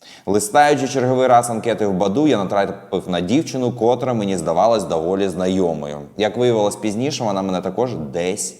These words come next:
бачила. Дівчину звали Дарина,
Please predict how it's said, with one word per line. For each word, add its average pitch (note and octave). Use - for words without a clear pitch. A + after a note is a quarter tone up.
бачила. C#2+
Дівчину G2+
звали F#2+
Дарина, G2